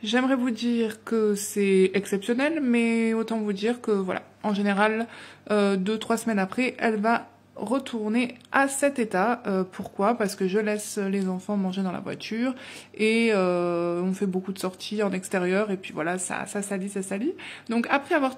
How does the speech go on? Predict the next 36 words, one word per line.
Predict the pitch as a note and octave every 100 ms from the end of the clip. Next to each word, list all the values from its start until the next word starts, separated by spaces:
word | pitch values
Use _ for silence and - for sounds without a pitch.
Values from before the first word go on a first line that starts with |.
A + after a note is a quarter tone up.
| -
tout | F4 G#4 F4
vidé, | B3 G#3 A3 D#4 A3
euh, | G3+ G3 G3 F#3+
on |
a | G3
vidé | G3+ G3+
toute | G#3+ G#3
la | G#3
voiture, | F3+ F3+ B3 F#4 F4+
on | A#3 A3
a | G3+
trié | - G3+ A3 F4+ - - -
et | G#3
ben | G3+
là | C4
on | C4+
a | A3
commencé | A3+ A3+ G#3 G#3
à | C4+
nettoyer. | A3 G#3+ F3+ F3+
Donc, | F#3+ F#3+ F#3+
euh, | G3+ F#3 F3+ F3+
on | F3+ F3+ F#3+
a | G3+
été | G#3 G#3+
deux, | F3 G3+ B3
hein, | G3+
parce | A3+ F#3
que | G3
là, | F#3+ G3+ F#3
euh, | F#3 - -
et | G3 G3
même | F#3 F#3
deux | G3 G#3+
et | G3
quatre, | F3 G3+ -